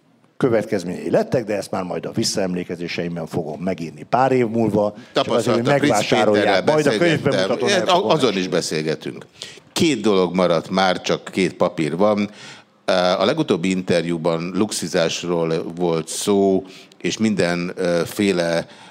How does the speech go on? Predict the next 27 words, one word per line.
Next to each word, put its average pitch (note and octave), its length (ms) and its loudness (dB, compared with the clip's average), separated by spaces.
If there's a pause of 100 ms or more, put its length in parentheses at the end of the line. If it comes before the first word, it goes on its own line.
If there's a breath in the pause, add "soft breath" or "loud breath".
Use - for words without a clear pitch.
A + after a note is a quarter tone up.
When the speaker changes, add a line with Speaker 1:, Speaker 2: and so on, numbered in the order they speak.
Speaker 2:
vagy D#2 120 -4
sok - 320 0
emberről F2+ 500 0
esett E2 280 -2
szó. A#2 280 0
Én F#2+ 80 2
most F2 180 -6
a D#2+ 120 -2
Wikipédia E2 800 -2 (160 loud breath)
hatvan G2+ 360 0
pusztával E2 540 -2
kapcsolatos E2+ 680 -2
kitételét E2 720 -4
olvasom, G2+ 520 0
és D#2 140 -6
csak - 240 -2
azt E2+ 200 -2
kérdezem, D#2+ 500 -4
hogy D2+ 140 -6
akar-e D#2 320 -4
hozzá D#2 420 -4
kommentárt D2 600 -8
fűzni. D2 340 -12
Ha A#2+ 60 0
Speaker 1:
Nem. A2+ 80 0
Speaker 2:
nem B2+ 120 2
akar? D3+ 400 -2